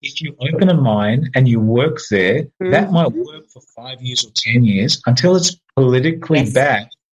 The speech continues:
Speaker 1: to be doing dirty energy and everybody's moving towards clean energy. So what happens if the government
Speaker 2: Correct.
Speaker 1: or the locals vote against having a coal mine in your area? I'd never invest in an area that only has one style of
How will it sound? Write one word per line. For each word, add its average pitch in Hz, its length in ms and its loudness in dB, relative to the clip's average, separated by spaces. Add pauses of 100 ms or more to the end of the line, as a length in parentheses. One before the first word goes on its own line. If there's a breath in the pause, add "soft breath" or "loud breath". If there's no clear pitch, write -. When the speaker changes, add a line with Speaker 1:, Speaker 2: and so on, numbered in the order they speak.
(140)
Speaker 1:
to - 140 -8
be 120 140 -2
doing 120 380 2
dirty 120 380 0
energy 113 580 -2
and 117 260 0
everybody's 127 440 0
moving 117 240 2
towards 120 280 0
clean 185 320 2
energy. 143 400 -2 (540 loud breath)
So - 160 0
what 160 200 0
happens 180 360 0
if 127 160 0
the 127 60 -2
government 127 540 0 (240)
Speaker 2:
Correct. 170 320 0
Speaker 1:
or 151 160 -4 (880)
the 117 140 -20
locals 127 760 -4
vote 139 240 2
against 127 540 0
having 104 280 0
a 110 60 -2
coal 135 380 0
mine 107 220 2
in 107 80 4
your 110 120 2
area? 127 420 0 (540 loud breath)
I'd 123 160 2
never 147 220 2
invest 165 340 2
in 139 120 2
an 117 140 -2
area 131 280 2
that 135 100 -10 (100)
only 127 260 -20
has - 180 -12 (100)
one 123 220 -18
style 113 1040 0
of 101 360 2